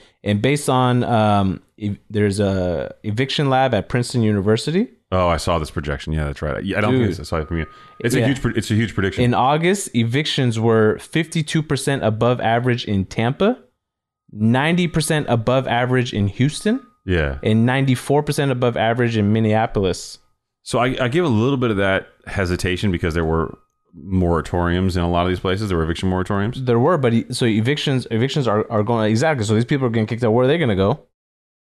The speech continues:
Speaker 1: Right?
Speaker 2: Uh, granted, so there, there's, there's a whole, this is what I find fascinating about the whole thing, though. This is exactly why I find this all fascinating. We, the Great Recession was a pretty easy understanding of what could happen because you knew things were gonna blow up.
Speaker 1: Right.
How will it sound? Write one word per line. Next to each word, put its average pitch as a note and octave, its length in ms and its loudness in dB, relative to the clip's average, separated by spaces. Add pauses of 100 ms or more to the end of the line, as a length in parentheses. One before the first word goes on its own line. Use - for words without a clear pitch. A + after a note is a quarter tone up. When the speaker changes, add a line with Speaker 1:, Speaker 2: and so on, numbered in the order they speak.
(140)
Speaker 1:
Right? G2 320 0
Speaker 2:
Uh, - 100 -4
granted, G2+ 400 0
so A2 120 -4
there, A2 220 0
there's, A2 360 0
there's A2+ 400 0
a G#2 160 0
whole, C#3+ 400 0 (460)
this D3+ 140 0
is F3+ 60 0
what F3+ 120 2
I D#3+ 40 0
find C3+ 200 0
fascinating C#3+ 360 0
about D#2+ 100 -2
the D#2 40 -4
whole D#2 120 -4
thing, D2 180 -4
though. C2 80 -4
This G2+ 160 -2
is - 20 0
exactly A#2 320 0
why G2+ 80 2
I F#2 40 0
find G2 160 -2
this F2+ 80 -4
all F2 120 0
fascinating. E2+ 580 -4
We, G2+ 80 0 (540)
the A2 100 -2
Great D#3+ 180 2
Recession A2+ 640 0
was F#2 640 0 (280)
a G2+ 60 -2
pretty C#3 460 0 (100)
easy G2+ 400 2
understanding F2+ 540 0
of D#2+ 80 0
what E2+ 180 -2
could F#2 140 0
happen F2 480 -2
because D#2+ 580 -2
you F#2 140 0
knew F#2 140 4
things F2 180 -2
were D#2 40 -6
gonna D#2 120 -2
blow D2 160 -2
up. - 200 -6 (100)
Speaker 1:
Right. A2+ 280 0